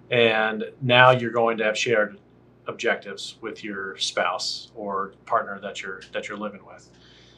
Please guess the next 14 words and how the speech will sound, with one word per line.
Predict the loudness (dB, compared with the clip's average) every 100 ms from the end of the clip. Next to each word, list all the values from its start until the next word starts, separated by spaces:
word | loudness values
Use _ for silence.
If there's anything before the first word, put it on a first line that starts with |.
| -20
So | 2 4
the | 8
first | 8 8
thing | 8 8 8
is | 4 2 0
you | 2
wanna | 4
get | 4 2
financially | 0 0 -4 -6 -6
organized. | -4 -4 -4 -8 -10
So | -12
you | -10
wanna | -6 -6
find | -6 0 2 2 0 -4 -8